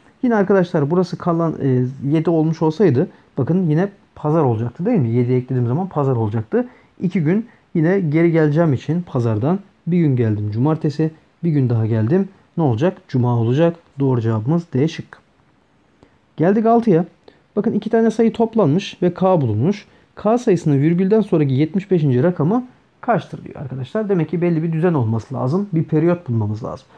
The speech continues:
E, toplayalım bakın bunları. Sıfır virgül yüz kırk beş. Devreden kısım kırk beşin üstünde olduğu için hep kırk beş, kırk beş, kırk beş, kırk beş, kırk beş. Hep bu şekilde, e, devam edecek arkadaşlar.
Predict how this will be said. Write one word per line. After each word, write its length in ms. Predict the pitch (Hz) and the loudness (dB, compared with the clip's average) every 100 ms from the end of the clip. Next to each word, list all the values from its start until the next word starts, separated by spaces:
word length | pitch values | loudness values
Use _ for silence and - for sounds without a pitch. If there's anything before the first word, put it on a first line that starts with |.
| _ - | _ -16
E, 20 | |
toplayalım 460 | - 254 254 254 127 | -4 -2 2 2 4
bakın 240 | 113 113 | 2 0
bunları. 360 | 107 110 180 247 - _ _ _ _ _ _ _ | 0 2 2 0 -8 _ _ _ _ _ _ _
Sıfır 500 | - - - 226 196 | -20 -6 -2 0 2
virgül 500 | 131 135 127 190 214 | 2 2 2 2 2
yüz 300 | 160 165 131 | 2 0 0
kırk 380 | - 196 220 - | -2 -2 -2 2
beş. 340 | 143 127 - - | 2 2 -2 -6
Devreden 440 | 131 165 196 226 220 | 2 4 4 4 2
kısım 220 | - 208 | 0 -2
kırk 240 | - 208 | -2 -4
beşin 180 | 214 214 | -2 0
üstünde 280 | 202 220 202 | 0 0 2
olduğu 280 | 202 202 233 | 2 2 2
için 320 | - 185 - - _ | 2 0 -2 -14 _
hep 200 | 202 - | -6 -2
kırk 300 | - 202 - | -2 -2 0
beş, 300 | 156 160 - | 0 0 -6
kırk 280 | - 180 175 | -4 -2 0
beş, 380 | 156 139 143 - _ _ _ | 2 2 0 -10 _ _ _
kırk 320 | - 180 175 - | -4 -4 -2 2
beş, 400 | 139 143 - - _ | 2 0 -6 -18 _
kırk 320 | - 170 - | -4 -4 0
beş, 340 | 131 151 - - _ _ | 0 0 -2 -16 _ _
kırk 300 | - 190 180 | -4 -4 -2
beş. 300 | 135 160 - - | 0 -2 -4 -4
Hep 240 | 185 196 | -2 -2
bu 60 | 202 | -2
şekilde, 480 | - 120 127 220 247 - _ - | 0 0 2 0 -2 -10 _ -4
e, 360 | 160 160 165 165 | 0 2 0 0
devam 240 | 190 196 120 | 2 4 2
edecek 300 | 110 113 123 | 0 -2 -4
arkadaşlar. 420 | 120 113 - 127 | -6 -8 -8 -14